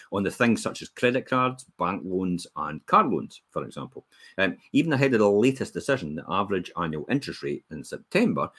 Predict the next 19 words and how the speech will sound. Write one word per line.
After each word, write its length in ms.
was 400
twenty 640
point 320
eight 260
three 200
percent 580
on 120
a 60
bank 320
overdrafts. 800
That's 160
a, 80
that's 220
an 140
astronomical. 840
Um, 180
I 100
would 200
say 460